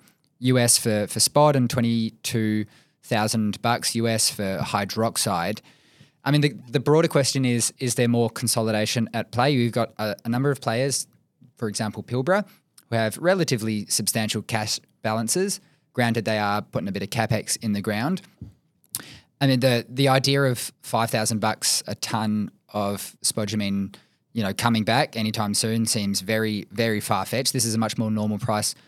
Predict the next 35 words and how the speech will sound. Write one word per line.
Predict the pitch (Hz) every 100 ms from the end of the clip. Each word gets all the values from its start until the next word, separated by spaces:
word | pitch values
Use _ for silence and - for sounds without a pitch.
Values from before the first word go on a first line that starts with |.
| _ _
context | - 110 113 98 117
we're |
in | 98 107 107
now. | 117 117 120 117 - _ _ _ _ _ _ _ _ 117
We, | 113
we | 117 120
all | 120
know | 113 104 -
commodities | - 117 113 107 101
are | 85
priced | - 101 98 -
at, | 104 101 -
at | 113
the | 110
margin, | 208 107 127 165
and | 107
this | 104
seems | - 104 101 - - -
much | 123 -
more | 117 104
normal. | 101 101 107 -
It'd | 113
be | 120
interesting | 131 127 117 104
to |
see | 101 101
what | 104
happens | 104 107 -
to | 110
the | 98 90 - _ _ _ -
lepidolite | 110 101 113 107 98
players | - 98 98 98
in | 92 92 95 95 98
China | - 104 98 98 95
and | 92 90